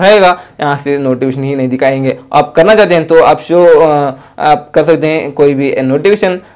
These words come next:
आप करने के बाद इस तरह से notification show हो जाएंगे। इस तरह से आप यहाँ पर वो भी कर सकते हैं। Forty four feature की बात करने के लिए हम जाएंगे Long press करके होम स्क्रीन पर,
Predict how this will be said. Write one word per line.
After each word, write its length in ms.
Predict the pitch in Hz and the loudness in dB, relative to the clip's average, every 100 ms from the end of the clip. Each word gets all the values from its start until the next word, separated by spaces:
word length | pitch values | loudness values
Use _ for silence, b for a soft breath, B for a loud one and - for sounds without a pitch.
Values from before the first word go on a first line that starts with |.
| - | -4
आप 260 | 131 131 - - | -2 -2 -6 -2
करने 260 | 175 196 | 0 0
के 100 | 170 | 0
बाद 200 | 151 147 | 0 0
इस 120 | 143 139 | 0 -2
तरह 120 | 135 | -4
से 220 | 143 156 160 | -4 -8 -8
notification 480 | 135 120 131 147 | -8 -4 -4 -6
show 220 | - 139 131 | -8 -6 -4
हो 140 | 120 | -4
जाएंगे। 260 | 123 120 135 | -4 -4 -6
इस 140 | 135 | -4
तरह 120 | 127 | -6
से 120 | 117 | -2
आप 120 | 123 123 | -4 -4
यहाँ 120 | 120 | -8
पर 100 | 110 | -8
वो 120 | 120 117 | -6 -6
भी 60 | 127 | -4
कर 140 | 127 | -4
सकते 220 | 123 123 | -4 -6
हैं। 60 | 139 | -6
Forty 360 | 135 131 143 135 | -6 -6 -6 -6
four 180 | 156 | -4
feature 260 | 143 143 139 | -4 -4 -4
की 120 | 131 | -4
बात 280 | 135 131 139 | 0 0 0
करने 180 | 143 139 | -4 -4
के 80 | 135 | -2
लिए 80 | |
हम 160 | 143 139 | -2 -2
जाएंगे 320 | 131 131 139 | 0 0 0
Long 240 | 135 127 127 | -2 -2 -2
press 140 | - | -4
करके 300 | - 135 139 | -4 -6 -6
होम 180 | 127 127 | -6 -6
स्क्रीन 180 | 139 131 | -10 -2
पर, 280 | 156 175 | 0 0